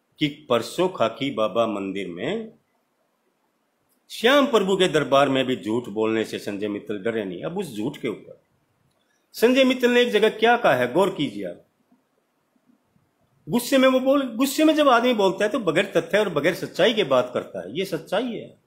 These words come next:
कोई भी है, अगर मैं भी अगर गुस्से में बात करूंगा तो पता नहीं क्या निकल जाएगा मुंह से। वही वो गुस्से में करीब दस मिनट बोले मेरे ख्याल से, शायद दस मिनट स्टार्टिंग से लेकर आखिरी तक गुस्सा, गुस्सा, गुस्सा, गुस्सा, गुस्सा। अरे गुस्से की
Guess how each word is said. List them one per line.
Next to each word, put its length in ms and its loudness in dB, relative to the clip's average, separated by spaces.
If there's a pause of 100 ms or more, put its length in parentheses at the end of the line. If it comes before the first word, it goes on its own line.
(420)
कोई 200 4
भी 120 2
है, 80 2
अगर 200 2
मैं 200 4
भी 120 2
अगर 200 0 (480)
गुस्से 280 -2
में 140 2
बात 220 2
करूंगा 300 -4
तो 160 -2 (1400)
पता 140 -2
नहीं 120 0
क्या 220 2
निकल 260 0
जाएगा 300 -4
मुंह 180 -8
से। 180 -20 (680)
वही 220 -4
वो 140 -4
गुस्से 340 -6
में 160 -6 (520)
करीब 260 0
दस 160 2
मिनट 180 2
बोले 280 0
मेरे 200 0
ख्याल 200 -2
से, 140 -6
शायद 320 -8 (380)
दस 200 2
मिनट 360 0 (120)
स्टार्टिंग 480 2
से 100 -4
लेकर 180 -2
आखिरी 220 -2
तक 160 -4
गुस्सा, 380 0
गुस्सा, 420 -2
गुस्सा, 420 -4
गुस्सा, 380 -10
गुस्सा। 260 -12
अरे 120 -8
गुस्से 440 -14
की 200 -20